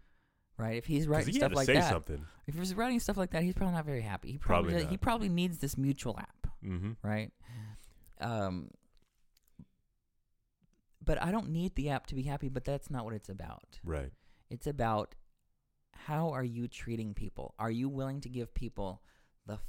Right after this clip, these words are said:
Speaker 1: fullest dignity, even within the current standards? And he's
Speaker 2: Mm-hmm.
Speaker 1: not able to do that. And some
Speaker 2: Right.
Speaker 1: people will say, "Well, what if two gay guys meet on the Mutual app and they have sex?"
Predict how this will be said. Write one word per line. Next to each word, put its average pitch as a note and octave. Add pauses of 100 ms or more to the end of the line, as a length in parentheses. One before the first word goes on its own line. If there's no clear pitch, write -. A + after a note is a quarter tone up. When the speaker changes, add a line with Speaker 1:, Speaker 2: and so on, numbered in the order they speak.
Speaker 1:
fullest B2
dignity, A2+ (260)
even E3+
within D3
the C3+
current -
standards? F2
And A2+
he's A2
Speaker 2:
Mm-hmm. G#2+
Speaker 1:
not G2+
able F#2+
to -
do F2+
that. - (360)
And D#3+
some F3+
Speaker 2:
Right. F#3
Speaker 1:
people D#3
will C#3
say, D#3
"Well, B2+
what B2+
if D3+ (260)
two C#3+
gay C#3
guys A2+ (300)
meet B2
on A#2
the A2+
Mutual A2+
app G#2+
and G#2+
they G#2+
have G#2
sex?" -